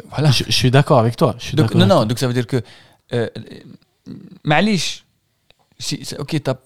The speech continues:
Speaker 1: t'as une taille, ben, like, haka, tu veux t'effacer, mais, mais, veux dire, avec Amine, euh, on tient à te le dire. Enfin,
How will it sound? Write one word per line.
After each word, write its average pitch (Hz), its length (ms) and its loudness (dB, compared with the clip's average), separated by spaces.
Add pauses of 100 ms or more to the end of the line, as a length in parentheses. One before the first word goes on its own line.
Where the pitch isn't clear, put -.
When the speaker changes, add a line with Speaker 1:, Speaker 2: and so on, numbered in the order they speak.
Speaker 1:
t'as 147 140 0
une 139 80 0
taille, 151 280 2
ben, 131 120 0
like, 127 180 -4
haka, 127 240 -4
tu - 160 -8
veux 113 160 -4
t'effacer, 113 540 -4
mais, 117 240 -2 (1000)
mais, 110 140 0
veux 104 100 -6
dire, 113 160 -2
avec 113 240 -2
Amine, 139 400 -2
euh, 107 220 -4
on 101 160 -8
tient 139 220 -4
à 110 60 -2
te 92 140 -10
le 90 100 -6
dire. 160 380 -6
Enfin, 101 180 -12